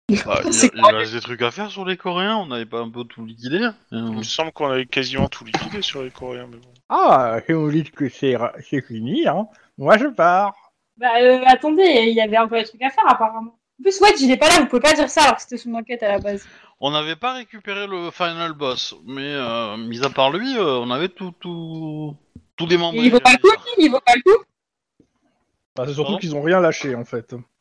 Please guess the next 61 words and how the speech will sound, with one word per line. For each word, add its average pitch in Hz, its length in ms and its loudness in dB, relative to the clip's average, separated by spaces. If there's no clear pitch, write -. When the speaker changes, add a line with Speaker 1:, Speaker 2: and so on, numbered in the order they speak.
Speaker 4:
Les, 123 140 0
ceux 160 140 -10
que 143 60 -10
vous 135 40 -12
Speaker 2:
Ouais. 220 160 8
Speaker 4:
avez, 135 260 -6
les 143 100 -6
quelques, 185 200 -4
les 165 140 -4
quelques 240 360 0
qui 180 220 -6
peuvent 175 260 0
être 190 200 0
en 185 80 2
vie, 214 160 -4
ils 196 100 -4
ont 175 80 0
rien 170 140 0
lâché, 147 280 -2
de 120 80 -10
toute 123 180 -16
façon. 120 360 -8
Speaker 2:
Ouais. 214 180 -12
Ça 220 140 -12
sert 202 180 -4
à 202 80 0
rien 226 160 4
que 226 100 -4
je 202 80 -2
m'échine, 226 440 0
c'est 214 60 -14
vrai, 233 120 -2
je 233 60 -10
pense 214 240 -10
que - 60 -12
Speaker 1:
Ah, 127 180 0
c'est 117 140 -8
pas 170 100 2
des 175 100 0
bavards, 120 360 0
hein. 107 160 -10
Speaker 2:
Ah. 185 140 0
Moi, 302 140 10
je 294 140 0
préfère 320 200 6
attendre 320 320 2
que 254 180 -2
Denis 294 280 4
soit 277 220 0
là 285 160 4
pour 233 140 -4
dire, 254 180 -6
vas-y, 233 340 -2
euh, 196 180 -2
on 196 60 -8
s'en - 60 -20
fout. - 260 -20
Speaker 4:
Dans 185 140 -2
tous 254 160 -8
les 233 120 -4
cas, 185 380 -2